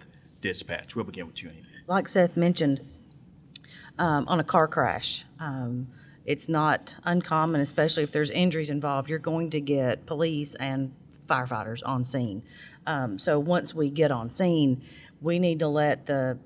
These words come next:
Speaker 2: the dispatchers know, is the road blocked or is there still travel lanes available? Um, if we need more, if we need more officers for traffic control, um, if we get there and we see that there's a large fluid spill,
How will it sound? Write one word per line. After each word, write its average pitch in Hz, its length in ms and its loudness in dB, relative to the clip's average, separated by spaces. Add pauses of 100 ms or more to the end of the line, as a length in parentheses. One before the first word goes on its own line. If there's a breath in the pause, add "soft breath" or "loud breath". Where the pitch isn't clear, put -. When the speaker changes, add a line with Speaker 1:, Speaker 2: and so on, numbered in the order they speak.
(120)
Speaker 2:
the 185 80 -2
dispatchers 143 720 -4
know, 135 280 2
is 143 200 -2
the 151 80 0
road 135 300 0
blocked 131 500 0 (420 soft breath)
or 139 240 0
is 127 140 0
there 123 160 -2
still 131 300 0
travel 131 340 -2
lanes 131 320 0
available? 131 640 2
Um, 123 400 -6
if 131 160 -12
we 139 140 0
need 131 480 2
more, 135 580 2 (360 loud breath)
if - 40 -20
we 165 80 2
need 147 200 4
more 151 200 4
officers 139 400 0
for 147 120 -8
traffic - 360 -2
control, 127 720 -6
um, 127 280 -2
if 131 120 -6
we 135 120 -2
get 135 240 -2
there 143 180 0
and 135 100 0
we 131 120 0
see 139 380 0
that 123 280 2 (400 loud breath)
there's 143 200 0
a 139 60 4
large 147 440 4
fluid 135 400 2
spill, 117 440 -4